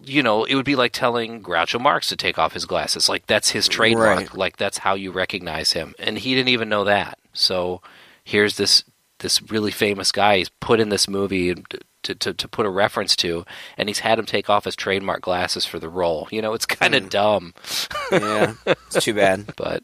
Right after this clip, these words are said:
Speaker 1: he's in this movie. It's kinda interesting.
Speaker 2: Yeah, I, I, what you said, uh,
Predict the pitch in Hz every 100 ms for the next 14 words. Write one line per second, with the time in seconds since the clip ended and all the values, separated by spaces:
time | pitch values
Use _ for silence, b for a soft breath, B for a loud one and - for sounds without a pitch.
0 | - 247 247 330 330 - 87 78 92 -
1 | 117 92 82 - - - - B B B
2 | 180 208 202 - - - - 170 185 -
3 | 180 180 160 165 214 196 180 - 160 131
4 | 113 - -